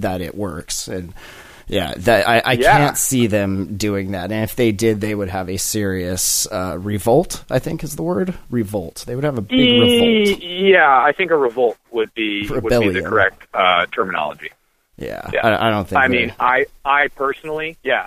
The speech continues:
Speaker 2: I'm right there with you. I'm right there with you and them, man. I have put everything into Fade Space.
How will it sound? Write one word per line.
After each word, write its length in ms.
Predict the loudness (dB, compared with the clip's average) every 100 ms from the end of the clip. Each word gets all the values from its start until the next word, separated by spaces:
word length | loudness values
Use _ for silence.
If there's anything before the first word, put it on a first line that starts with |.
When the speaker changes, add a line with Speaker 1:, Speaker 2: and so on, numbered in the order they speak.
| -6
Speaker 2:
I'm 160 | -6 -2
right 160 | -4 -2
there 160 | -4
with 180 | -4 -6
you. 80 | -4
I'm 120 | -2
right 180 | 0 0 0
there 140 | 0
with 180 | -2 -4
you 300 | 0 2 0
and 180 | -2 0
them, 240 | -2 -4 _
man. 300 | -4 -4 -4 -2
I 240 | 2 2
have 240 | 2 0 0 0
put 200 | 0 0 _ _ _ _ _ _ _ _ _ _ _ _ _ _
everything 520 | 0 2 0 -4 -12 -16 _ _ _ _ _ _ -10
into 260 | -8 -10
Fade 280 | -2 -2 -2
Space. 260 | _ -8